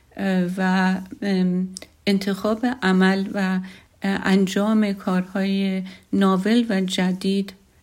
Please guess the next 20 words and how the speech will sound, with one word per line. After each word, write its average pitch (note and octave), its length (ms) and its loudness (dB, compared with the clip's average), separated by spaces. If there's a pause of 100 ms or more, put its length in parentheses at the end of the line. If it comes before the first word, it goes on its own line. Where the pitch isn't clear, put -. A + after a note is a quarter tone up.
اه، G3 120 -4
تأثیر G3 600 0
زیادی F#3 520 -2
روی F#3 460 0 (400)
ژنمون A#3 640 4
بذاریم G#3+ 640 -2 (180)
و، F#3 240 0 (540)
اه، F3+ 200 -2 (380)
در F#3 160 2
واقع F3+ 420 -2 (640)
بیشتر G#3 400 0
از G3+ 180 -2
اون G3+ 100 -2
چی - 160 -10
که F#3+ 120 -2
فکر F#3 400 -4
می‌کنیم F#3 640 2 (300)
قابل F#3+ 540 2 (140)
و F#3+ 420 2
فاعل G3 720 0